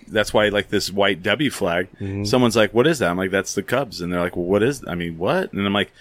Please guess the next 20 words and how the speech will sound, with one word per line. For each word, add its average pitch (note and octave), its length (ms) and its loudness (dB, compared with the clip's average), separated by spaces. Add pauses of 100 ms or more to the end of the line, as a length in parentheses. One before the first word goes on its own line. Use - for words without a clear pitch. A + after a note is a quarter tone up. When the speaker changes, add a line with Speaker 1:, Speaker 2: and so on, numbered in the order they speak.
(280)
Speaker 1:
people, A2 420 0
they, G#2 200 0 (280)
they G#2 180 4
had G2+ 360 -2
day A2 180 2
games F2+ 380 -6
'cause D#2+ 140 -12
they E2+ 100 0
didn't F#2 160 -2
have G2+ 160 -4
lights. E2 440 -6 (760)
And, F2 220 -2
uh, D#2+ 140 -2
tell F#2+ 160 -2
me G2+ 80 0
if G#2 100 -6
I'm A2 120 0
wrong F2 120 0
on F2 60 -2
this. F#2+ 140 -8